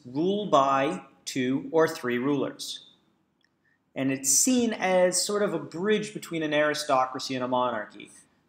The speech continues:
So you had a monarchy. It was overthrown by the aristocracy, but then a few aristocrats kind of rose above and became rulers. Now, one of the areas you see this in is a place called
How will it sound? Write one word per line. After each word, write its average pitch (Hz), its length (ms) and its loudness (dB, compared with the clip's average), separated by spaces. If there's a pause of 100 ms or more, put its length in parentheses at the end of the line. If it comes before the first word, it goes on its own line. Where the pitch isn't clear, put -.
So 156 300 2
you 147 460 -2
had 175 280 6
a 156 60 6
monarchy. 135 640 2 (420)
It 190 140 4
was 160 180 2
overthrown 147 760 2
by 131 160 6
the 139 160 4
aristocracy, 120 1040 0 (1040)
but 175 160 -2
then 165 160 6
a 160 60 2
few 180 320 2
aristocrats 156 1120 4 (340)
kind 170 280 -2
of 143 160 0
rose 147 240 6
above 127 500 8
and 135 140 0
became 127 800 -4 (720)
rulers. 131 580 -6 (380)
Now, 143 160 0
one 165 180 4
of 240 60 4
the 214 140 4
areas 175 280 4
you 156 60 -6
see 214 260 -2
this 214 180 0
in 120 200 -2
is 147 100 -6
a 185 80 -4
place 113 300 -6
called 147 400 0